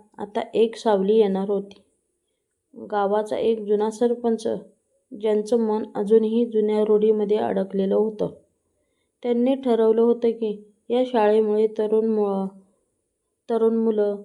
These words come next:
भटकतील. गाणं, संगीत, नाटक हे सगळं गावाचं द-, लक्ष भर-, भरकटवेल. आता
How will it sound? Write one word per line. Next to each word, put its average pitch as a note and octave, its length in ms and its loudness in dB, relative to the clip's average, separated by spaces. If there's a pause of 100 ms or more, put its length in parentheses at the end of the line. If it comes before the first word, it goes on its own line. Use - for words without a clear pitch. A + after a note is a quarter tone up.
(140)
भटकतील. G3+ 960 -4
गाणं, G3+ 400 2 (680)
संगीत, G#3 600 -2
नाटक G3+ 380 -2 (100)
हे A#3 100 4
सगळं G#3+ 360 0 (520)
गावाचं G3 500 4
द-, G3 60 -4 (300)
लक्ष G3+ 360 2
भर-, G#3 300 2 (580)
भरकटवेल. G3 840 0 (1120)
आता G3 380 -8